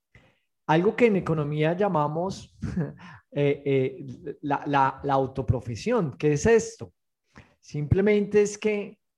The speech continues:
anticipar los problemas en ocasiones puede crearlos. Es decir,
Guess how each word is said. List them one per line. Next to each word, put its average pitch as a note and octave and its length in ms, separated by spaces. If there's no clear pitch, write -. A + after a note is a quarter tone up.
anticipar E3 840
los G3+ 200
problemas F3 880
en C#3+ 160
ocasiones B2+ 680
puede C3+ 340
crearlos. - 760
Es G3 200
decir, A3+ 460